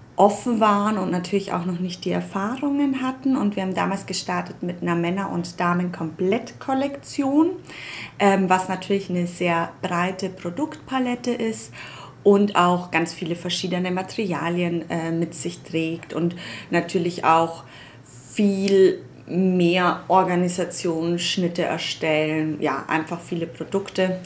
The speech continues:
viel zu tun. <laughs> Wir hatten schon damals den Ansatz, dass wir wollten, dass EndkonsumentInnen mitentscheiden dürfen. Das heißt, es gab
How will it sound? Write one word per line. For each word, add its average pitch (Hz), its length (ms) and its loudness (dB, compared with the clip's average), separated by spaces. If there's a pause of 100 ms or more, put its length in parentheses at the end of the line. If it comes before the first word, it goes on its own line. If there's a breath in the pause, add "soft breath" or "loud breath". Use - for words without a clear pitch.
viel 175 240 -4
zu - 140 -12
tun. 294 280 -2 (180)
<laughs> 185 220 0 (580 loud breath)
Wir 220 160 2
hatten 214 280 0
schon 214 280 2
damals 240 440 4
den 247 160 0
Ansatz, 226 420 -2
dass 208 220 -4
wir 202 140 4
wollten, 185 320 0
dass 180 180 -4
EndkonsumentInnen 175 1300 -2 (300 loud breath)
mitentscheiden 269 800 2
dürfen. 262 460 -2
Das 226 180 -4
heißt, 180 220 -4
es 180 120 -8
gab 165 180 -8